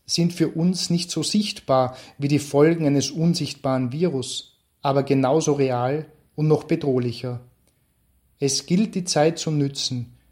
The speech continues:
die bisherige Lebensführung sorgfältig zu überdenken, Alternativen zu entwickeln, aufzustehen von den Toten und für ein Leben zu kämpfen,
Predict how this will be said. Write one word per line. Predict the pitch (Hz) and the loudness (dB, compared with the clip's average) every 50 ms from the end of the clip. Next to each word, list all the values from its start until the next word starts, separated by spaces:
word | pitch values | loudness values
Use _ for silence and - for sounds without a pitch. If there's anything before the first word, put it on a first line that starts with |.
| _ _ _ _ _ _ | _ _ _ _ _ _
die | - 127 | -12 -10
bisherige | 120 - 175 180 175 - - 151 147 151 143 139 | -2 0 2 2 2 4 4 4 4 4 4 2
Lebensführung | 127 117 127 139 165 180 175 175 - - 165 160 156 160 156 143 | 2 2 2 2 2 0 0 -2 -2 0 0 2 2 2 0 0
sorgfältig | - - - 139 139 165 180 175 - - 160 156 170 170 - 170 151 - | -2 0 2 4 4 4 4 0 -2 -2 -2 0 -2 -4 -8 -12 -12 -10
zu | - - | -6 -6
überdenken, | 156 147 156 147 - 143 143 156 156 147 - 139 123 120 - - - - _ _ _ _ _ _ _ _ | -4 -4 -4 -2 -2 -2 -2 -2 -4 -6 -6 -6 -6 -6 -8 -12 -20 -20 _ _ _ _ _ _ _ _
Alternativen | - 139 143 143 151 147 147 147 139 147 - 180 202 202 180 156 - | 2 2 2 4 4 4 4 4 2 2 0 2 2 4 2 2 0
zu | - 135 | 0 -2
entwickeln, | 127 123 120 - - 131 127 - 123 123 123 123 123 120 - _ _ _ _ _ _ _ _ - | -2 -2 -2 -4 -6 -8 -8 -6 -8 -6 -6 -6 -8 -10 -14 _ _ _ _ _ _ _ _ 0
aufzustehen | - 139 165 190 - - - 190 180 - - 156 160 165 | 4 6 6 6 4 0 -2 -2 -2 0 0 0 0 0
von | 170 - 156 151 | 0 0 -2 0
den | 147 147 147 143 | 0 0 0 -2
Toten | - 147 156 175 180 180 - 131 123 120 - - _ _ _ _ _ _ _ _ _ - | -2 -2 -2 -4 -4 -4 -6 -6 -6 -6 -10 -16 _ _ _ _ _ _ _ _ _ -8
und | - 135 123 | -6 -6 -6
für | - - 135 131 | 0 0 2 2
ein | 127 123 | 2 0
Leben | 120 123 135 151 170 196 180 180 | 2 4 4 4 4 2 0 -2
zu | - 143 | -4 -8
kämpfen, | - - - 127 131 143 143 - - - 165 170 175 - | -10 -6 -4 -2 -2 -2 -4 -8 -10 -10 -8 -8 -8 -10